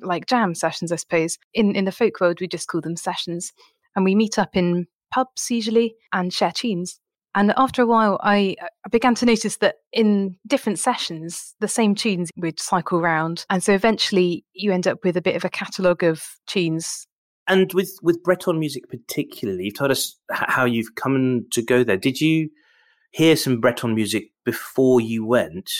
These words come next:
Speaker 2: Um, and, and I suppose the second question is, what is it about Breton music that draws you?
Speaker 1: So a few friends had told me about Fest-Noz in Brittany. So Fest-Noz means night festival. It's basically, it's a folk dance, um, which happens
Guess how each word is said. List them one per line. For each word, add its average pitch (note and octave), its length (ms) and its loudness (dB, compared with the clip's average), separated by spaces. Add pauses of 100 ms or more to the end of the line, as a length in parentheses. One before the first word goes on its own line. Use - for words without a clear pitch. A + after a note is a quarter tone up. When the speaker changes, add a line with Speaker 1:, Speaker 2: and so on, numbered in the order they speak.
(440)
Speaker 2:
Um, A#2+ 240 2
and, C#3+ 280 2
and C3 240 2
I B2 40 4
suppose C3+ 260 2
the C3 60 -4
second C#3 240 -2
question A2+ 320 -4
is, G#2+ 80 -4
what C3 260 0
is B2+ 80 0
it B2+ 100 -2
about A2+ 460 0
Breton A2 260 -2
music G#2 360 -4
that G2 120 -4
draws A#2 400 0
you? E2+ 220 -12 (1040)
Speaker 1:
So F#3+ 260 2
a - 40 -4
few C#4 260 2
friends A#3+ 300 0
had G#3+ 120 -2
told G#3+ 220 2
me F#3 140 0
about F3 460 -2 (220)
Fest-Noz E3 640 -2
in E3+ 120 0
Brittany. E3+ 500 -4 (280)
So F#3 140 -2
Fest-Noz G3+ 640 0
means F3+ 520 -2 (120)
night G#3+ 320 0
festival. E3+ 560 -4 (360)
It's - 260 -2
basically, C4+ 680 0 (100)
it's A3+ 160 2
a A3+ 40 -6
folk C#4 320 -2
dance, D#3+ 540 -2 (140)
um, F3 260 2
which - 140 -4
happens - 680 -4